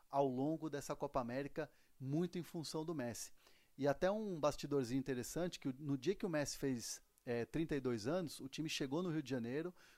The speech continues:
os caras jantaram no hotel lá na Barra da Tijuca, cantaram parabéns, um bolo lá que eles chamam de torta,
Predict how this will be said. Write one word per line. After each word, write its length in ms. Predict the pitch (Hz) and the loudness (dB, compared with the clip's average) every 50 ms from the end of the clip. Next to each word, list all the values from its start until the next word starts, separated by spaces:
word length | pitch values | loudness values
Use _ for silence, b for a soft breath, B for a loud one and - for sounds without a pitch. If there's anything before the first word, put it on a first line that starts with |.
| B | B
os 80 | - - | -14 -2
caras 240 | - 139 139 131 120 | 0 0 0 0 2
jantaram 540 | 123 151 147 127 - 147 151 170 180 185 170 | 2 2 2 4 6 6 6 8 6 4 2
no 120 | 160 151 | 2 2
hotel 300 | 139 127 - - 135 139 | 0 0 0 2 2 4
lá 120 | 139 139 | 4 4
na 100 | 131 131 | 2 2
Barra 220 | 120 127 127 127 127 | 4 4 2 4 2
da 100 | 127 123 | 0 -2
Tijuca, 460 | - - 113 104 120 151 160 - 160 | -4 -6 -4 -2 -2 -2 -2 -2 -6
cantaram 460 | - - 147 131 - 143 151 160 160 | -4 -4 -4 -2 2 2 2 2 2
parabéns, 580 | 143 - 143 139 127 117 120 127 151 180 165 135 | 2 2 4 4 2 2 0 -2 -2 -2 -2 -4
um 80 | 123 | -4
bolo 420 | 117 110 104 117 135 160 170 156 127 | -6 -6 -4 -2 0 0 0 0 0
lá 140 | 120 123 127 | -2 -2 -4
que 100 | - 120 | -6 -8
eles 100 | 110 - | -10 -8
chamam 200 | - 123 120 117 | -8 -8 -6 -8
de 80 | 113 | -8
torta, 540 | - - - 131 143 156 160 - - 185 | -12 -6 0 2 2 2 2 0 -6 -10